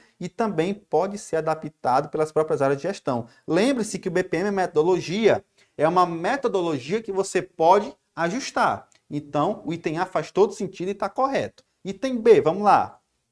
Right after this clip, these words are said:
Precursora do sistema de workflow, possuindo foco exclusivo na automação. Opa, olha aí.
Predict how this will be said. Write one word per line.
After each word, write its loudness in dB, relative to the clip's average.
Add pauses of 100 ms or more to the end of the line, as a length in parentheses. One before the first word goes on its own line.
(580)
Precursora 4
do 0
sistema -4
de -6
workflow, 6
possuindo -2
foco 4
exclusivo -2
na 2
automação. 0
Opa, 2
olha 2
aí. -2